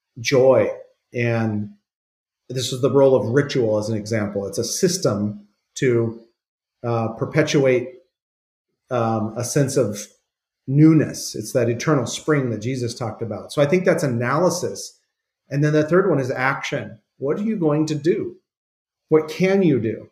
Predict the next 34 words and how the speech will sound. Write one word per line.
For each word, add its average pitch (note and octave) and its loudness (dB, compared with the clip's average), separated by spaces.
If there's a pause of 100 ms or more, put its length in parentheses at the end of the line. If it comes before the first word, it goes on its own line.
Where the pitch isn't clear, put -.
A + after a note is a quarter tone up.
(1160)
And B2+ -6
one D#3+ 2
of E3 2
my D3 4
favorite D3 2
books C#3+ -2
is B2+ -6
by B2+ 0
William C3+ 0
Whitecloud B2+ -2
called B2 -2
The B2 -2
Magician's A#2 -4
Way. A#2+ 2
And A2+ 0
there's A2+ -2
these, G#2+ -4
it's A2 -6
a B2 -2
fable. B2+ 0
And A#2 -2
one C3+ 0
of A#2+ -2
the A#2 -2 (1040)
lessons C#3 2
of A#2+ 0
The C3 -2
Magician's B2 -2
Way A#2+ 2
is A2+ 0
that A#2 -4
there's A#2 -2
always, D3+ 4 (640)
uh, A#2 -2